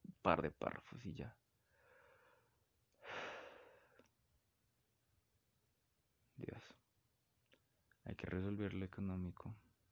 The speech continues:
Con dinero voy a tener tranquilidad. Eso espero. <laughs> Por lo menos tranquilidad para crear.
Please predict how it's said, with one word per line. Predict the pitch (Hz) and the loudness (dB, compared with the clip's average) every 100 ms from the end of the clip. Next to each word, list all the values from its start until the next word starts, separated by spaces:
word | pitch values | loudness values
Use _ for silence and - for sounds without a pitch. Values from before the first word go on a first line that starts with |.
| _ - _ _ _ _ _ _ _ _ | _ -20 _ _ _ _ _ _ _ _
Con | - 107 | 4 6
dinero | 104 101 101 | 8 6 6
voy | 101 | 6
a | 110 | 4
tener | 117 117 107 | 4 2 2
tranquilidad. | 104 104 - 101 98 95 - - - - - _ _ _ _ _ _ _ - _ _ - - - _ _ - _ _ - _ _ _ _ _ - - - - _ - _ - - _ | -2 -2 0 2 4 2 -4 -16 -20 -20 -20 _ _ _ _ _ _ _ -20 _ _ -20 -20 -20 _ _ -20 _ _ -20 _ _ _ _ _ -18 -18 -20 -20 _ -20 _ -20 -20 _
Eso | 95 92 | 0 0
espero. | 90 - 90 - 110 - - - | -2 0 0 0 -6 -16 -16 -6
<laughs> | 120 - 120 - - - - - - - - | -6 -4 -10 -12 -20 -20 -20 -20 -20 -20 -6
Por | 107 | 0
lo | 98 | 2
menos | 90 85 | 2 2
tranquilidad | 92 95 107 107 98 | 2 2 6 6 6
para | 90 87 | 4 0
crear. | 85 95 92 92 | 2 2 2 2